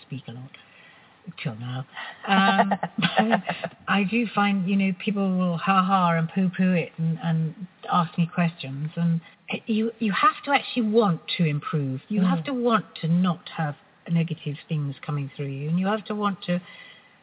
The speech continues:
Speaker 1: strive for what is going on around you and make sure that everything's okay. If you trust your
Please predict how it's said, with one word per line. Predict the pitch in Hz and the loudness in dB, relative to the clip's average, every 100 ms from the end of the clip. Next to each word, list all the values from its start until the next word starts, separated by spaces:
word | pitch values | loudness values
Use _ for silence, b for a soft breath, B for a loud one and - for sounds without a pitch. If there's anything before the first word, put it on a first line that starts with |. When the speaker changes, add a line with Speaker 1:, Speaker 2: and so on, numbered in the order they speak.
| _ - - | _ -20 -6
Speaker 1:
strive | 208 190 185 170 | 2 4 4 0
for | 180 | 0
what | 175 180 | 0 0
is | 170 - | -2 0
going | 160 147 | 0 2
on | 147 | 0
around | 139 160 165 165 | 0 2 4 2
you | 147 143 | 0 -2
and | 147 | -2
make | 143 | -4
sure | - 143 | -6 -8
that | 143 | -8
everything's | 147 - 139 143 | -8 -8 -8 -8
okay. | 147 - 165 147 165 _ _ _ _ | -8 -4 -2 -2 -6 _ _ _ _
If | 226 | -12
you | 254 247 233 240 - _ | -6 -4 -4 -6 -12 _
trust | - 233 196 - - - B B B B B | -2 -2 -2 -6 -16 -16 B B B B B
your | 196 185 | 0 2